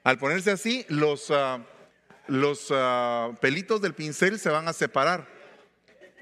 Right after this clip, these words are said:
Entonces eso le va a dar un sentido de hoja al pino. Entonces miren, lo, lo,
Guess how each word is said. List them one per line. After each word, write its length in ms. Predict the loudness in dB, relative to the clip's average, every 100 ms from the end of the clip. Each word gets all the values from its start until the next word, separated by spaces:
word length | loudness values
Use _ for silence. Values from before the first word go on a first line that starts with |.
| -20 -20 _ -6
Entonces 420 | -2 0 0 2
eso 180 | 0 2
le 100 | 2
va 140 | 4 2
a 20 |
dar 120 | 0
un 100 | -2
sentido 420 | -2 0 0 4
de 120 | 4
hoja 360 | 2 0 -4 -8 -12 -20 _ -20 _ _ 0
al 140 | 0
pino. 340 | 2 -2 -2 -12 _ _
Entonces 220 | 0 2
miren, 320 | 4 2 -2 -12 _ _ _ _ _ _ _ _ _ _ _ _
lo, 360 | -2 0 0 -2 -2
lo, 580 | -2 0 0 0 -4